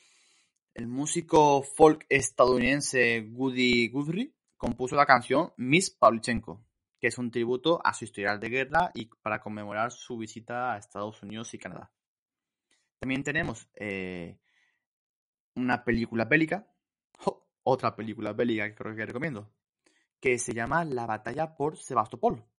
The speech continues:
una película de dos mil quince, un drama bélico ficticio. La protagoniza la actriz Yulia Peresild y justamente está basado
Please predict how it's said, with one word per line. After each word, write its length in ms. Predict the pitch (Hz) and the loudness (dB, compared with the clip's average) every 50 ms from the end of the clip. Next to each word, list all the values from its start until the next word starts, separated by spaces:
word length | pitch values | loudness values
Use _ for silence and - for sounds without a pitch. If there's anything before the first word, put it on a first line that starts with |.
| _ _ _ _ - | _ _ _ _ -14
una 220 | 104 107 104 - | -10 -10 -10 -8
película 460 | - 107 104 101 - - 104 104 101 | -8 -8 -8 -8 -8 -6 -4 -4 -2
de 120 | 101 101 101 | -4 -4 -8
dos 140 | 101 - | -8 -8
mil 220 | 101 110 113 110 113 | -6 -6 -4 -6 -4
quince, 460 | - 165 185 190 190 190 185 196 - _ _ | -4 -2 -2 0 0 -2 -2 -2 -6 _ _
un 260 | - - 107 104 104 101 | -16 -14 -12 -12 -10 -8
drama 500 | 104 104 101 101 101 98 101 98 95 92 | -4 -4 -2 -2 -2 -2 -4 -4 -4 -6
bélico 520 | 95 104 107 107 104 104 98 - 101 101 | -8 -8 -8 -8 -8 -8 -8 -8 -10 -10
ficticio. 640 | - - 104 107 - 156 156 156 160 160 175 - _ _ _ _ _ _ _ _ _ _ _ _ _ | -10 -12 -10 -4 -4 -4 -2 -2 -4 -6 -6 -8 _ _ _ _ _ _ _ _ _ _ _ _ _
La 180 | - 117 120 117 | -2 -2 -2 -2
protagoniza 680 | 123 113 113 113 107 110 123 123 - - 123 117 113 113 | -2 -2 -2 0 0 0 -2 -2 -2 0 2 2 2 2
la 140 | 113 110 107 | 0 -2 -4
actriz 560 | 107 - _ - 117 117 117 117 113 - - | -4 -6 _ -8 -4 -2 -2 -4 -4 -8 -16
Yulia 880 | - 104 113 113 117 120 117 120 120 117 120 117 110 107 104 104 104 - - | -16 -16 -10 -6 -4 -2 -2 -2 -2 0 4 6 6 8 6 6 2 -2 -6
Peresild 480 | 104 110 127 123 - 135 139 156 _ _ _ _ _ _ _ _ _ _ _ _ _ _ - | -4 -4 -2 -2 -2 -4 -6 -6 _ _ _ _ _ _ _ _ _ _ _ _ _ _ -10
y 160 | - 139 139 | -8 -6 -6
justamente 460 | - - 139 - 151 139 139 139 151 | -8 -10 -10 -8 -6 -6 -4 -4 -4
está 120 | 143 - 131 | -2 0 -2
basado 400 | 127 - 131 127 139 - _ | -2 -2 -2 -8 -8 -10 _